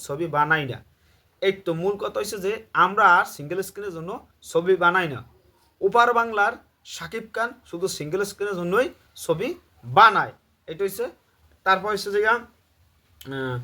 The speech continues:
অথচ সুপারস্টার তৈরি হয় সিঙ্গেল স্ক্রিনে। এই যে মূর্খরা তো বোঝে না যে সিঙ্গেল স্ক্রিনেই মূল সুপারস্টার তৈরি হয়,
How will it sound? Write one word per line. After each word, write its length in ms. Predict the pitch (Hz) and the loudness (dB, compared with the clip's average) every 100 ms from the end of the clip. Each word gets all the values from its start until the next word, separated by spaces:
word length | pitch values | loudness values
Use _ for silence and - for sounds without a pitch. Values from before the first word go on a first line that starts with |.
| - _ _ _ _ - | -10 _ _ _ _ -4
অথচ 320 | 190 190 233 | -4 -2 -2
সুপারস্টার 640 | 247 - 175 220 220 - 220 208 | -2 -6 -2 0 0 -2 -4 2
তৈরি 260 | 202 214 | 2 2
হয় 120 | 214 | -2
সিঙ্গেল 400 | 202 - 151 185 | -4 -8 -4 -2
স্ক্রিনে। 340 | 190 - 131 113 - _ _ _ | -4 -6 -12 -14 -20 _ _ _
এই 100 | 196 | -8
যে 140 | 202 196 | -4 -2
মূর্খরা 520 | 196 202 202 226 226 | -2 -4 -2 0 0
তো 120 | 226 | 0
বোঝে 260 | 202 196 196 151 | -2 -2 0 -2
না 140 | 123 - _ | -2 -10 _
যে 160 | 139 185 | -2 -2
সিঙ্গেল 460 | 190 151 156 196 202 | -2 -8 0 2 2
স্ক্রিনেই 420 | - 202 214 330 - _ _ | -2 -4 -2 -2 -8 _ _
মূল 360 | 139 170 233 302 - _ _ _ _ _ _ _ _ _ _ _ 135 | -4 4 4 2 -8 _ _ _ _ _ _ _ _ _ _ _ -12
সুপারস্টার 540 | 131 156 202 220 220 226 | -8 -6 -2 -2 0 -2
তৈরি 360 | 202 185 190 | 2 0 4
হয়, 200 | 190 277 | 4 2